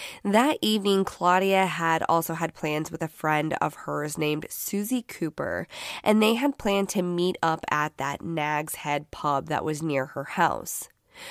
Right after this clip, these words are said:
Susie arrived at the pub at their scheduled time, and she waited for Claudia, but she never showed.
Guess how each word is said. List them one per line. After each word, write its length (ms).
Susie 440
arrived 280
at 100
the 60
pub 480
at 220
their 140
scheduled 500
time, 440
and 240
she 220
waited 360
for 160
Claudia, 540
but 160
she 220
never 400
showed. 600